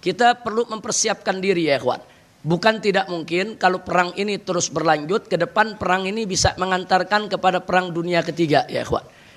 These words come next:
Eh, karena saat ini seluruh negara-negara kafir secara umum, negaranya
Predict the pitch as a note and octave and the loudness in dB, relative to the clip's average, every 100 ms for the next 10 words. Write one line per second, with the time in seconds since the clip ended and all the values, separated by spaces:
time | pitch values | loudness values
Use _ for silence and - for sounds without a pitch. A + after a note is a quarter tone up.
0 | - - - C#3+ D3+ E3 G#3 A3+ - F#3 | -20 -6 0 2 4 2 2 0 0 0
1 | F#3 G3 A3+ G3 F#3+ G3+ A#3+ A3+ F#3+ F3+ | -2 -4 -2 0 0 2 0 0 2 2
2 | F3+ E3+ F3 E3+ - D#3+ C3 E3 G3 B3 | 2 2 2 2 4 2 2 0 2 2
3 | B3 - F3 - D#3+ D#3 D#3+ D3 F3+ B3+ | -2 -4 0 2 2 2 -2 0 0 0
4 | - - D#3+ D3 D3+ D#3 D3+ D#3+ F#3+ B3 | -8 -4 0 2 4 4 2 2 0 0